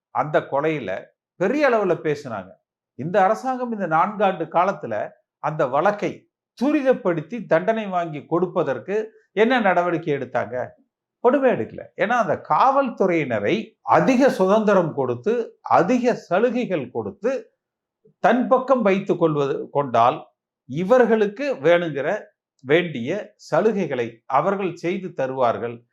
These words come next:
அல்லது இவர்களுக்கு அரசியல் ரீதியாக, அஹ், இவர்கள் செய்கிற தவறுகளை அவர்கள் கண்டுகொள்ள மாட்டார்கள் என்று நினைக்கிறாங்க.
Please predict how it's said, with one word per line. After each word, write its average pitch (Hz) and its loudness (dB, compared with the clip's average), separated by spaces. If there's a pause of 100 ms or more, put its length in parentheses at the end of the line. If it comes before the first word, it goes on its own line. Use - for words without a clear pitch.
(100)
அல்லது 220 -2
இவர்களுக்கு 170 -6 (360)
அரசியல் 208 2
ரீதியாக, 170 -4 (340)
அஹ், 160 4
இவர்கள் 170 2
செய்கிற 196 -2
தவறுகளை 202 2
அவர்கள் 151 -2
கண்டுகொள்ள 185 0
மாட்டார்கள் 117 -2 (280)
என்று 247 0
நினைக்கிறாங்க. 117 -4